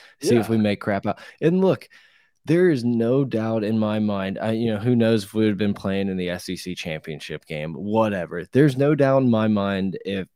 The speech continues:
Speaker 1: Nussmeier started most, majority, all of the season this year, we'd be sitting here bitching about how he takes too many mistakes. He loses us games. We
Speaker 2: Yep.
Speaker 1: need Walker Howard. Like, we just got to see just enough of him to make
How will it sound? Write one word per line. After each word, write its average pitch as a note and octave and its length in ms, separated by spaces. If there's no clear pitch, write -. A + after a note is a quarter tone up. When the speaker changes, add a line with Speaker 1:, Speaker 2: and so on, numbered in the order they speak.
Speaker 1:
Nussmeier G2+ 680
started G2 500
most, G#2 460
majority, G2+ 640
all G2+ 440
of G2+ 120
the G#2 80
season G2 460
this E2+ 240
year, D2+ 300
we'd A#2+ 200
be C3+ 140
sitting C3 380
here A#2+ 260
bitching A2+ 480
about F#2 300
how F2 200
he F2+ 120
takes - 340
too A#2 160
many A#2 240
mistakes. G#2+ 640
He A2 140
loses G#2+ 640
us B2 160
games. G2 520
We A#2 240
Speaker 2:
Yep. A2 180
Speaker 1:
need A2+ 140
Walker A2 400
Howard. A2+ 420
Like, A2+ 220
we C3+ 160
just D#3 260
got C#3 260
to C3 80
see A#2+ 260
just A#2 420
enough A2 380
of G#2 140
him G2 260
to A2 160
make G#2+ 440